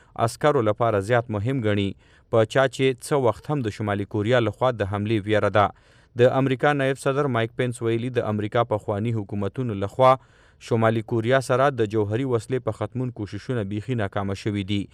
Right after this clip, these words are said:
په کولمبیا کې د خبریالانو سره نوموړي ویلي چې صدر ډونالډ ټرمپ د کال په سر کې په ښکاره ویلي چې د صبر او خبرو وخت اوس تیر شوی دی. موږ تیاری شروع کړې دي چې خپل ملګري ملکونه او چین څخه مرسته ترلاسه کړو او شمالي کوریا په اقتصادي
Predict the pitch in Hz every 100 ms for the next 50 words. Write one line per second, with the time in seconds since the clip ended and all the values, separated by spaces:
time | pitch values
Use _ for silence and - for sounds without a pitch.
0 | - - _ 113 107 120 110 110 123 120
1 | 110 110 107 101 104 107 117 113 - 110
2 | 107 101 101 117 110 104 104 117 131 113
3 | 120 117 110 104 98 98 - 131 123 _
4 | - - _ 110 120 120 147 147 123 120
5 | - 151 143 123 98 113 - 117 127 160
6 | 135 123 156 135 110 - 147 143 - 113
7 | 110 107 120 139 123 117 120 - - 90
8 | 123 117 110 101 - 110 104 107 - -
9 | - 127 147 - 117 107 113 131 - 107
10 | 107 147 131 120 165 - 120 147 143 123
11 | 123 151 131 113 110 135 143 - 107 104
12 | 143 139 113 110 104 127 - 110 107 101
13 | 135 139 131 - 135 110 - 104 101 101
14 | 110 110 127 117 101 - 101 - 95 110